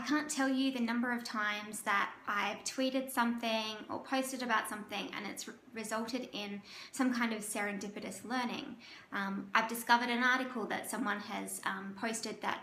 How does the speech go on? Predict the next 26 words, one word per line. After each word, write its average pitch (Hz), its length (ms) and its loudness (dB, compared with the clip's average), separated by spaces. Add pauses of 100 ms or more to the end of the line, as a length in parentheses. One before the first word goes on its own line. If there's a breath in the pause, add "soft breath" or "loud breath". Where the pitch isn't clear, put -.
(120)
probably 269 380 0
would 220 200 -2
never 202 200 -2
have 202 140 -4
crossed 202 260 -4
my 202 100 0
path 196 280 -2 (100)
otherwise. 202 680 0 (440 loud breath)
Or 202 400 0 (140)
I've 220 200 6
tweeted 254 400 2
about 220 260 4
a 220 40 0
call 214 320 -4
for 208 160 -8
papers 254 800 -2
and 208 400 0
I've 208 240 2
found 214 340 2
and 214 140 -6
collaborated 247 640 2
with 202 160 -8
someone 196 320 -2
on 196 140 -4
a 196 40 -4
paper 208 520 0